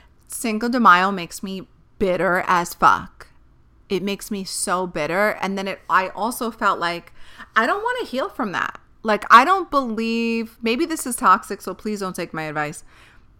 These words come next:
I just feel like, do we have to, like, let grudges and bitterness go?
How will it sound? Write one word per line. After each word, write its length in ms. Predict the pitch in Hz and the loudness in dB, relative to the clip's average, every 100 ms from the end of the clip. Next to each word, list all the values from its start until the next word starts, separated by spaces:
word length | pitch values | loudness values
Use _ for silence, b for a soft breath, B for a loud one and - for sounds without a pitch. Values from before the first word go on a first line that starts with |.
| - - | -4 0
I 120 | 233 | 2
just 340 | 320 392 - | 0 -4 -6
feel 220 | 269 262 | -2 0
like, 160 | 254 233 | 0 -2
do 100 | 233 | 0
we 120 | 359 | 0
have 380 | - 208 180 - - | 2 4 4 4 0
to, 380 | 277 311 320 247 | 2 0 -2 0
like, 220 | 220 180 | 2 0
let 400 | - 160 180 - | -2 0 0 0
grudges 480 | - 170 185 190 185 | 0 0 0 -2 -4
and 140 | 180 | -4
bitterness 440 | 165 160 170 214 - | -2 -2 -2 -4 -2
go? 320 | 226 240 | 0 0